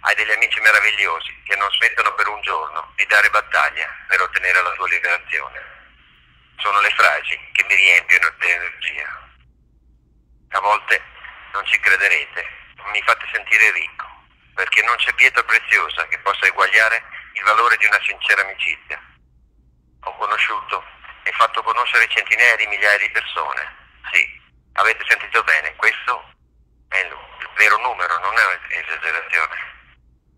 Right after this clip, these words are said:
Ed è sempre bello sapere di aver fatto qualcosa per migliorare, per migliorare questo nostro mondo,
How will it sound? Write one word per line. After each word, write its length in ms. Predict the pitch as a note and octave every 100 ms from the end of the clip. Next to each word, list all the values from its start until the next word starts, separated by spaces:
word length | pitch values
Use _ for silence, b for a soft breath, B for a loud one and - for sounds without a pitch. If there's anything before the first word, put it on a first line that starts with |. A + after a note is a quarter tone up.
| _ _ _ -
Ed 120 | A2
è 40 | A#2
sempre 280 | C#3 C3 C3
bello 360 | E2 D2+ F2 - -
sapere 320 | G#2 G#2 A2
di 80 | G#2
aver 180 | G2+ G#2
fatto 260 | G#2+ - G#2
qualcosa 440 | G2 G2 G2 G#2
per 140 | G2 F2+
migliorare, 680 | F#2 F2+ E2+ D2 D2+ - - _
per 160 | - F#2
migliorare 400 | F#2 G2+ G#2 G#2
questo 260 | G#2 G2+ G#2
nostro 300 | G2+ - G2+
mondo, 440 | F2 D2+ - -